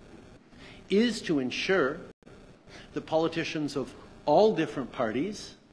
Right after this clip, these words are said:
are able to oversee and get the clearance necessary to look at everything our intelligence agencies do.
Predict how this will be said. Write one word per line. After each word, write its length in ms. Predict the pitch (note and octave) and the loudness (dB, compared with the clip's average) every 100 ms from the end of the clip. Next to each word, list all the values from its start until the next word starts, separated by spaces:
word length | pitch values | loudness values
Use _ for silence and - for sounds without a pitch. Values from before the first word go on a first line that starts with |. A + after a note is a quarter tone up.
| - - - - - | -20 -20 -20 -20 0
are 200 | C#3 C#3+ | 4 6
able 400 | D3+ D3+ E3 E3 | 6 6 4 2
to 400 | D#3+ - B2 B2 - - | 0 0 0 0 -6 2
oversee 800 | E3+ G#3 G3 D#3 - C#3 C3+ G3 | 6 6 6 2 0 2 4 2
and 200 | A#2 B2 | -2 -2
get 220 | C3 - | -2 -6
the 60 | - | -14
clearance 600 | - - F3+ F3 C3 - | -10 0 0 0 -4 -4
necessary 760 | F3 F#3 E3+ - C#3+ A#2 A#2+ A#2 - - | -2 -2 -6 -4 0 2 0 -2 -14 -6
to 100 | D3+ | 0
look 200 | D3 C#3+ | 2 2
at 120 | D#3+ - - - | -2 -4 -12 2
everything 880 | G3+ G3+ F3 G3+ - D3+ A#2 C3 - - - - - | 4 4 -2 -4 -2 -2 0 -2 -6 -18 -20 -20 -6
our 100 | C#3 | -2
intelligence 580 | E3+ D#3+ C#3+ C#3+ D#3 C#3+ - | -2 0 -2 -2 -6 -6 -6
agencies 720 | A#2 A#2 A2+ - A#2+ - - - - - - - | -6 -6 -10 -8 -10 -10 -18 -20 -20 -20 -20 -8
do. 240 | C#3+ A3 | -2 0